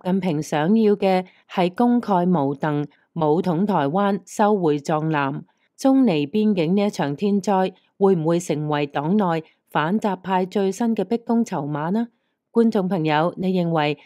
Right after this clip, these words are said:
呢一座萬億大壩最終會唔會建成？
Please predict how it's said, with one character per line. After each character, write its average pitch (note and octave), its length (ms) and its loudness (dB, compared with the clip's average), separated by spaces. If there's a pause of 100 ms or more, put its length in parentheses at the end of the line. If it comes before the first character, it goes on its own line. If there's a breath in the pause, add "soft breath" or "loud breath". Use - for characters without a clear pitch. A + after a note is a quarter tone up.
(200 soft breath)
呢 C4+ 180 4
一 - 20 0
座 G#3+ 180 4
萬 E3+ 280 0
億 G#3+ 80 2
大 D3+ 320 -2
壩 E3 240 0
最 E3+ 200 0
終 G#3+ 280 0
會 F3 120 0
唔 D3 120 -4
會 D#3 100 0
建 E3 240 -2
成？ F3 340 -2